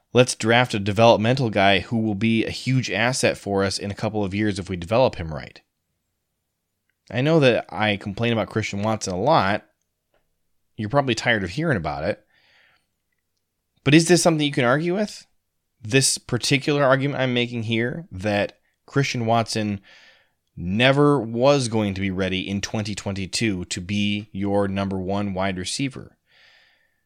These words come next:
So they decide, well, Allen Lazard is our number one. And then Allen Lazard wants more money, and he holds out. And they still really didn't make any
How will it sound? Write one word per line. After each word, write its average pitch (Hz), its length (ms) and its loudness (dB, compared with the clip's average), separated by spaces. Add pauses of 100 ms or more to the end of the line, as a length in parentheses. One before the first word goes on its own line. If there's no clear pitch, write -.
(260)
So - 160 -4
they 139 140 6
decide, 131 460 2
well, 127 240 -2
Allen 107 300 0
Lazard 147 400 0
is 92 120 -6
our 82 280 -2
number 85 280 -8
one. 82 420 -8
And 117 160 -4
then 220 360 4 (1500)
Allen 87 220 -8
Lazard 104 320 0
wants 98 220 -4
more 82 120 -8
money, 73 340 -12 (720)
and 95 100 -12
he 110 200 -4
holds 104 300 -2
out. 87 280 -2 (580)
And 143 80 -8
they 180 60 -2
still 262 240 0
really 170 240 2
didn't 143 260 0
make 123 460 -4 (180)
any 123 480 -4